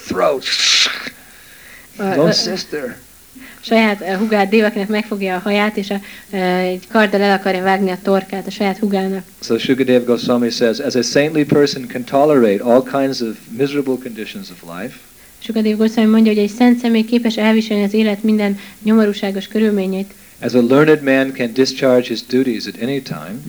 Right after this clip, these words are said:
Speaker 2: Ahogy a tanult ember képes mindig végrehajtani a kötelességét.
Speaker 1: Uh, as a devotee can sacrifice everything to satisfy the Supreme Personality of Godhead.
Speaker 2: Ahogy a bakta, ö, ö, képes mindent feláldozni azért, hogy, ö,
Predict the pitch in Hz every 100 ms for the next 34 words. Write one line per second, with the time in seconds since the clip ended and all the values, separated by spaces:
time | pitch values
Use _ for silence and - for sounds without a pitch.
0 | - - - 202 202 240 233 226 214 208
1 | 202 226 220 202 226 240 220 208 214 202
2 | 196 196 202 190 202 202 190 - 190 190
3 | 202 - - - 95 90 85 87 82 -
4 | - - - - - - - - - 113
5 | 127 131 131 156 156 151 139 - 139 143
6 | 147 139 135 135 131 - - - - -
7 | - - - - 151 160 170 131 127 110
8 | 117 - 135 135 - 120 120 - - 135
9 | 127 120 110 110 104 101 98 95 87 -
10 | 80 82 98 131 - - 196 202 202 226
11 | 220 220 214 202 202 202 196 - - -
12 | 196 190 196 - 247 240 220 240 254 233
13 | 214 - 226 214 208 196 196 196 208 196
14 | 202 196 196